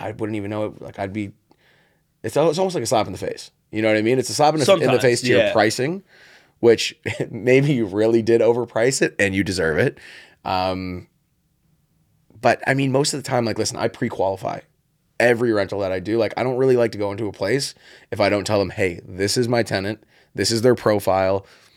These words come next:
Speaker 1: Here's some of the information on their, you know, income and credit score, whatnot. Do you think this would be a good fit?"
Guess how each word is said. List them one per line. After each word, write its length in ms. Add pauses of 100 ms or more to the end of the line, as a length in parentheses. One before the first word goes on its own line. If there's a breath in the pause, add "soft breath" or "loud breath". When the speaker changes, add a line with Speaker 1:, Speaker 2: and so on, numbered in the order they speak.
(420 soft breath)
Speaker 1:
Here's 200
some 140
of 60
the 100
information 400
on 100
their, 300 (760)
you 120
know, 200
income 360
and 80
credit 240
score, 200
whatnot. 440 (420 loud breath)
Do 80
you 80
think 140
this 120
would 120
be 100
a 40
good 180
fit?" 280